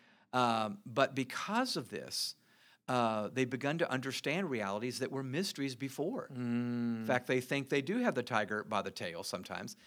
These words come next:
Speaker 1: And because of this, they feel confident in their newfound discoveries. And yet, my point here is, their angle is influenced by their desires,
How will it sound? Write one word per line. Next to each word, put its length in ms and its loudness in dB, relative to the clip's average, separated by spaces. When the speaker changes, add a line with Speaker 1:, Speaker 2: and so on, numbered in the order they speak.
Speaker 1:
And 80 -2
because 340 2
of 60 -2
this, 200 0
they 100 0
feel 180 -2
confident 600 0
in 120 -2
their 100 2
newfound 420 -2
discoveries. 580 -4
And 180 0
yet, 480 2
my 120 2
point 300 2
here 200 0
is, 240 -2
their 280 2
angle 340 0
is 140 0
influenced 580 -4
by 160 -2
their 140 -8
desires, 1040 -6